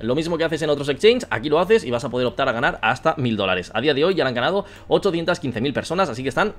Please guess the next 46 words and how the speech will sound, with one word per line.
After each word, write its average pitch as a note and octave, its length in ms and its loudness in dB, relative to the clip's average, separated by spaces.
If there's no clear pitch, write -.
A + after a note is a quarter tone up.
soltando A3 500 4
buenos E3+ 500 4
billetes. A2 600 -2
Así C#3 160 -4
que G#3+ 240 0
echadle D#3 680 -2
un G#3 140 6
vistacillo, F3+ 480 0
os G2+ 140 -2
lo G#2 80 -4
dejo - 320 -4
en G2+ 140 -2
la F#2 40 -2
descripción. F2+ 440 -10
En E3+ 140 2
fin, D#3 240 2
si - 100 -8
nos E3 140 2
vamos A3 160 4
a A#3 40 2
ver G3+ 100 2
por D3+ 100 -2
aquí, F3 280 0
a C#3 40 4
día D#3 160 2
de C#3+ 80 4
hoy D3+ 80 4
podemos C3 300 -4
ver C#3 100 -2
que A2+ 80 -6
el F#2+ 60 -4
precio B2+ 240 -2
de A#2+ 80 -2
Shiba G#2 200 -4
Inu A2+ 340 -4
ha A#2 120 2
caído C3 220 0
bastante, A#2 520 -2
incluso A2 360 -6
llevamos C3 320 -2
tres A2 220 -4
días A#2+ 360 0
en F2+ 240 -8
plena A#2+ 320 -2
caída F#2+ 320 -4
libre E3 360 -2